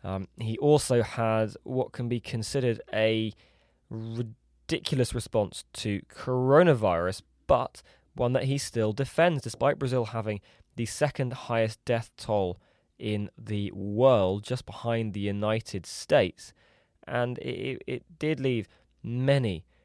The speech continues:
even in his sort of base, the, the, the richer suburbs of Sao Paulo, uh, it left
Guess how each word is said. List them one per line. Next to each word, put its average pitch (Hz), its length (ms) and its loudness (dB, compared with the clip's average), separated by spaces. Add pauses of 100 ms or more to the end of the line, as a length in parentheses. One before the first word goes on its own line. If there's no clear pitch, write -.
(100)
even 175 380 0
in 135 200 0
his 117 300 0
sort 110 120 -2
of 101 220 -8
base, 135 380 0
the, 101 540 -4 (140)
the, 110 80 -2
the 107 100 -2 (100)
richer 123 500 -2
suburbs 117 880 0
of 107 300 2 (560)
Sao - 520 -2
Paulo, 147 560 2 (480)
uh, - 200 -4
it - 160 -10
left 135 320 -2